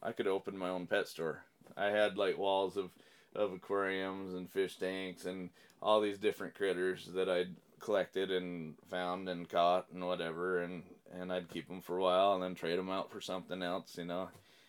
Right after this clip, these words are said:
And, uh, I was like, "Okay, maybe we can do this." And so I was able to kinda, I don't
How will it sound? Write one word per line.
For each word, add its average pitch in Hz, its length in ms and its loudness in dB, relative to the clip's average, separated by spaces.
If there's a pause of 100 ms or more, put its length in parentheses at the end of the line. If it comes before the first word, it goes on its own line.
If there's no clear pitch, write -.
(160)
And, 92 300 -4
uh, 90 180 4 (420)
I - 40 -18
was - 120 -14
like, 87 220 -6
"Okay, 107 480 0 (880)
maybe 110 220 -2
we 107 140 0
can 104 120 -8
do 95 220 2
this." 78 300 -4
And 87 160 -8
so 87 400 2 (440)
I - 40 -20
was 92 120 -8
able 98 300 0
to 90 220 2 (520)
kinda, 104 380 0 (880)
I 123 100 -8
don't 117 160 4